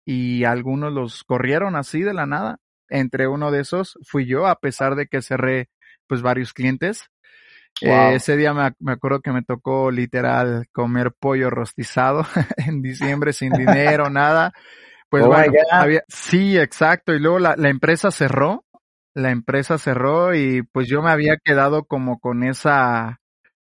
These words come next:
Speaker 1: con esa inquietud de, de seguir en ese negocio. ¿Por qué? Porque, bueno, soy una persona muy, muy liberal, de mente abierta, soy una persona muy directa.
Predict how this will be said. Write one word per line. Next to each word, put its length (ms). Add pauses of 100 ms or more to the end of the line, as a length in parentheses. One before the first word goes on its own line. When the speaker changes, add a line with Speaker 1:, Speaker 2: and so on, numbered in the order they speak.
(140)
Speaker 1:
con 200
esa 220
inquietud 720
de, 380
de 140
seguir 440
en 160
ese 240
negocio. 460
¿Por 240
qué? 220 (100)
Porque, 220
bueno, 280
soy 180
una 160
persona 400
muy, 440
muy 560
liberal, 560
de 100
mente 240
abierta, 480
soy 200
una 120
persona 340
muy 280
directa. 540